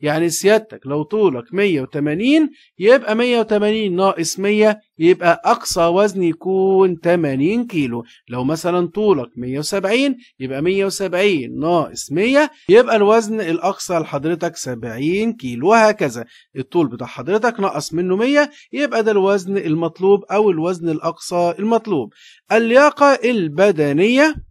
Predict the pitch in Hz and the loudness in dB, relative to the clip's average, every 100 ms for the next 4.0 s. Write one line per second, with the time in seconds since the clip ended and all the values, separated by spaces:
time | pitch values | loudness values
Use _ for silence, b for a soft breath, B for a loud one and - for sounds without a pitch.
0 | _ - 262 - 330 294 262 240 226 - | _ 0 0 2 0 4 4 4 2 0
1 | 208 - 233 233 233 233 - 151 156 - | -6 -2 0 2 2 2 -2 -4 -2 0
2 | 233 196 170 156 170 175 185 185 131 113 | 2 4 2 0 -2 0 2 2 0 -6
3 | _ 147 - 135 - 143 208 240 269 | _ -10 -6 -6 -6 -2 0 2 2